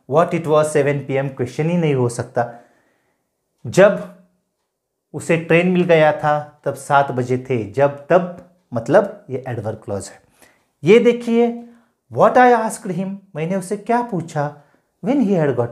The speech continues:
train, उसको ट्रेन कब मिली थी, ये मैंने उसे पूछा। इसका मतलब ये कौन सा क्लॉज है? नाउन क्लॉज है। कौन सा क्लॉज है? नाउन क्लॉज। आगे देखते हैं हम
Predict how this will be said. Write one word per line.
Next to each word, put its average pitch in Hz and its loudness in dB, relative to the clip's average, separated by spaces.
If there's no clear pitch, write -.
train, 110 -6
उसको 143 -10
ट्रेन 143 -6
कब 220 4
मिली 160 -2
थी, 123 -10
ये 196 4
मैंने 185 -2
उसे 131 -4
पूछा। 113 -6
इसका 135 0
मतलब 131 -2
ये 127 0
कौन 135 -4
सा 139 -4
क्लॉज 131 -2
है? 202 -4
नाउन 101 -6
क्लॉज 92 -12
है। - -20
कौन 107 -6
सा 113 -4
क्लॉज 110 -4
है? 185 -4
नाउन 95 -6
क्लॉज। 87 -12
आगे 196 2
देखते 247 0
हैं 214 4
हम 202 -4